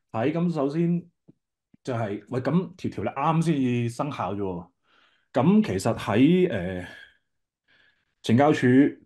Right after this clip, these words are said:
自己裏邊點樣去，呃，就住呢條條文去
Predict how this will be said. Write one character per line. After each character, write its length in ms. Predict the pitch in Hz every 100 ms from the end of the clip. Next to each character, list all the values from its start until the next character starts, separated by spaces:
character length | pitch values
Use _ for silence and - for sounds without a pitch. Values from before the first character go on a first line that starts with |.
| _ _
自 180 | - 127
己 80 | 113
裏 200 | 117 165
邊 320 | 135 113 98 - _ _ -
點 120 | 117
樣 260 | 175 175 147
去， 300 | 117 120 120 _ _ _ _ -
呃， 480 | 107 95 98 95 92 _ _ _ _
就 200 | - 117
住 100 | 117
呢 80 | 139
條 120 | 165
條 180 | 127 95
文 300 | 87 90 82
去 680 | 85 139 123 120 117 117 117